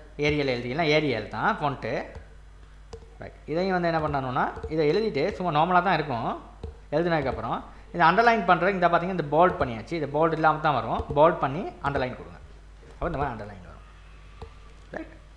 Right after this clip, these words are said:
Okay. அடுத்தது வந்து அதே மாதிரி தான். இந்த முதல்ல நான் date எழுதுன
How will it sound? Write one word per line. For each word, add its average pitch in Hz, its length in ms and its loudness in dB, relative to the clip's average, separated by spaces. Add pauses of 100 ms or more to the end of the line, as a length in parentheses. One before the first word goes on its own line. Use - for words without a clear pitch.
(320)
Okay. 247 160 -6 (320)
அடுத்தது 226 360 4
வந்து 208 180 6
அதே 185 160 6 (100)
மாதிரி 143 240 4
தான். 220 140 2 (160)
இந்த 156 160 -2
முதல்ல 160 340 4
நான் 147 140 2
date 175 200 2
எழுதுன 147 240 0